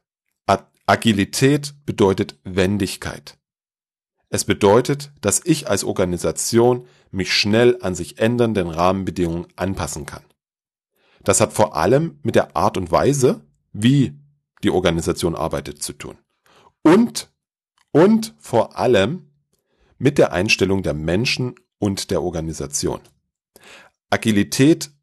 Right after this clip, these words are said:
ist vor allem eine Frage des Mindsets. In der Folge Die Agilitätslüge findest du unter different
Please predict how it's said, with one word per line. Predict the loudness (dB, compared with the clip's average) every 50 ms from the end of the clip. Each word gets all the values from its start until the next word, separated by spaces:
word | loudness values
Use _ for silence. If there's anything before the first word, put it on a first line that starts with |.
| _ _
ist | -4 -4 -2 0
vor | 0 0 2 2
allem | 2 2 0 0 -2
eine | -2 -2 -2 -2
Frage | -4 -2 -2 -2 0 0 -2
des | -2 -2 -2
Mindsets. | -2 -2 -2 -2 -2 -6 -6 -6 -6 -8 -8 -10 _ _ _ _ _ _ _ _ _ _ _ _ _ _ _ _ _ _ _ _ _ 2
In | 4 4
der | 4 4
Folge | 4 4 4 4 6 4 2 0
Die | 0 -2 -4 -2
Agilitätslüge | -2 -2 -2 -2 -2 -4 -4 -2 -4 -4 -2 -4 -4 0 0 2 2 0 -2 -4 -6 _ _ _
findest | -4 -2 0 0 0 0 0 0
du | 0 0
unter | 0 -2 -2 0 0 0 0 0 -4
different | -6 _ -2 0 2 2 2 2 2